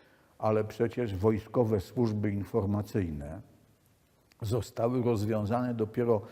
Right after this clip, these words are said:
we wrześniu dwa tysiące szóstego roku.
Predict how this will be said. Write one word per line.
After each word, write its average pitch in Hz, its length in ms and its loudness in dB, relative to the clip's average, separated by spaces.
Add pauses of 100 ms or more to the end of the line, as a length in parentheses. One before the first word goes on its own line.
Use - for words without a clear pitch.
(380)
we 113 200 6
wrześniu 107 500 2
dwa 107 260 2
tysiące 113 560 -2
szóstego 123 580 0
roku. 76 580 -2